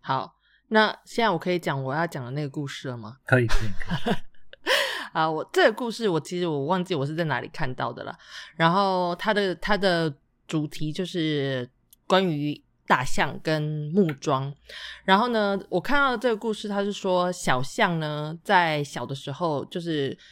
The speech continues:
Speaker 1: 呃，圈养它的人为了要管理，就不让它乱跑嘛，所以在它小象的周围呢，就用木桩绕了一个圈，然后木桩的高度刚好就是小象的高度，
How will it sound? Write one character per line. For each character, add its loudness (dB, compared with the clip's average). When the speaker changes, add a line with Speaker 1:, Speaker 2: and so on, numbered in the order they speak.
Speaker 1:
呃， -4
圈 4
养 -2
它 0
的 2
人 -2
为 0
了 0
要 0
管 -4
理， -8
就 -6
不 0
让 2
它 0
乱 2
跑 -10
嘛， -12
所 2
以 2
在 4
它 2
小 -4
象 -2
的 -2
周 -2
围 -4
呢， -12
就 -2
用 -2
木 -2
桩 -4
绕 4
了 -6
一 -10
个 -8
圈， -8
然 -4
后 2
木 0
桩 -2
的 0
高 2
度 -2
刚 -4
好 -4
就 -6
是 -2
小 -10
象 -6
的 -12
高 -8
度， -10